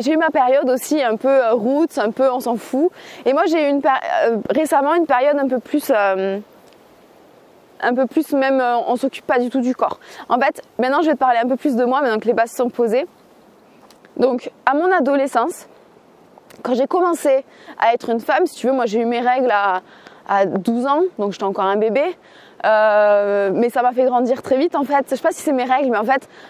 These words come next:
à, à mes douze ans, il y a eu une bascule, douze, treize ans, il y a eu une bascule. J'ai commencé à m'intéresser,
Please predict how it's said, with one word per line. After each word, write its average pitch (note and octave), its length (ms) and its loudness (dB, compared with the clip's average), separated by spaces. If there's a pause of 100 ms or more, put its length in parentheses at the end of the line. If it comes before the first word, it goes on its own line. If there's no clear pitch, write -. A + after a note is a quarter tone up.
(120)
à, G#3 340 2
à A#3+ 40 2
mes B3+ 100 0
douze B3 180 -2
ans, D4 100 0
il D#4 60 2
y B3+ 40 2
a - 20 0
eu A#3+ 40 0
une B3 120 0
bascule, A#3 460 0
douze, A#3 160 -4
treize A#3 240 0
ans, - 20 0
il C4 80 2
y B3 40 0
a A#3+ 40 0
eu A3+ 40 0
une A3+ 100 -2
bascule. G#3 420 -2
J'ai A3+ 100 -2
commencé A3 300 -2
à G#3 60 0
m'intéresser, G#3 580 -2